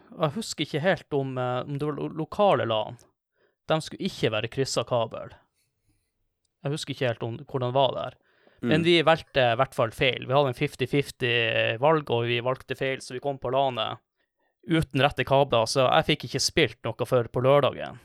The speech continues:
Speaker 1: Og i tillegg så var han kompisen min, han var jo fra landet. Og han hadde kommet til storbyen Tromsø, og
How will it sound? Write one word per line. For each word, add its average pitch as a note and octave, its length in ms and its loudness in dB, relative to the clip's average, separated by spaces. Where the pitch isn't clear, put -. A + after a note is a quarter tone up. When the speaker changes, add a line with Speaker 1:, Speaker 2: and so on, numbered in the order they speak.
Speaker 1:
Og C#3+ 100 4
i C#3 40 4
tillegg E3 480 2
så C#3 180 -2
var C3+ 140 4
han C3 120 -2
kompisen - 460 -4
min, A#2 120 -4
han C3+ 100 -4
var D3 200 4
jo A2+ 60 -2
fra B2+ 180 -2
landet. C3+ 440 -2
Og C3+ 140 0
han D#3+ 140 4
hadde B2+ 160 4
kommet C#3 200 0
til B2+ 100 -6
storbyen C#3 460 2
Tromsø, E3+ 500 2
og C3+ 200 6